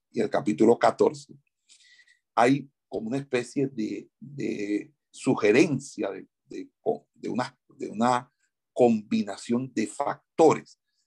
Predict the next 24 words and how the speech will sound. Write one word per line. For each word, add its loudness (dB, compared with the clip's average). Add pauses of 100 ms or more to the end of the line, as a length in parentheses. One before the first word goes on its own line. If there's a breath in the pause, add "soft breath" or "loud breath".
(140)
que -10
son -2
determinantes -4 (340)
para -2
dilucidar -4
est-, -6 (200)
esta -8
problemática -8 (380)
que -6
el -8
apóstol -4
Pablo 0
aborda 2
en -10
esta -6
carta. 0 (1200 soft breath)
Por 4
ejemplo, -2 (220)
en -10
los -10
capítulos 0
uno 4
al -4
cuatro, 0